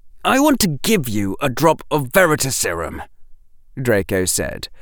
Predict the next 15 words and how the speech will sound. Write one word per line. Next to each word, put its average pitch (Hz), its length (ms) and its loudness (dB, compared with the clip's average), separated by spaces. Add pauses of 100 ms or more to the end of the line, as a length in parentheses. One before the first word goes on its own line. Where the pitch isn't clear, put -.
(500)
"Just - 360 0
one 175 680 4
drop, 123 500 -2 (440)
so - 160 0
you 226 160 6
can't 269 440 2
lie, 156 760 2 (580)
but 190 180 0
not 233 240 8
enough 240 380 4
to 208 100 4
make 185 680 4
you 127 220 2
answer 147 420 2 (120)
anything. 196 600 2